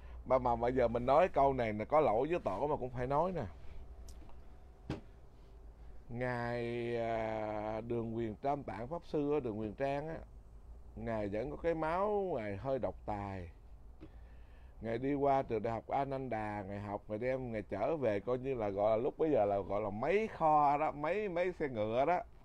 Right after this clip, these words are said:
Thì Ngài là học giỏi rồi, là giống như là, là do cho bây giờ là cũng như tiến sĩ đi, học ở trường đại học Ananda. Đem kinh tạng về bên Trung Hoa để trình báo vua Đường.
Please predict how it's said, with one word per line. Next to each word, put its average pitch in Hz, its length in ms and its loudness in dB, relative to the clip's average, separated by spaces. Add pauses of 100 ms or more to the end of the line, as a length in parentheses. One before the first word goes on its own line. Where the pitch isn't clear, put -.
(1600)
Thì 117 160 0
Ngài 117 260 0
là 117 120 6
học 113 220 -2
giỏi 123 260 4
rồi, 139 220 8
là 135 160 4 (120)
giống 170 200 0
như 170 140 2
là, 131 220 8
là 120 300 8
do 127 260 2
cho 151 280 6
bây 147 120 2
giờ 120 240 6
là 113 120 2
cũng 127 220 -6
như 160 120 -2 (220)
tiến 190 180 0
sĩ 151 320 2
đi, 175 180 4 (200)
học 113 200 0
ở 151 120 -2
trường 120 160 0
đại 120 80 2
học 120 100 2
Ananda. 117 580 0 (680)
Đem 151 300 4
kinh 151 240 -4
tạng 120 360 0
về 117 180 2
bên 135 280 -2
Trung 139 220 -2
Hoa 135 360 2 (1000)
để 117 220 -2
trình 107 260 0
báo 127 200 6 (120)
vua 139 140 0
Đường. 107 340 0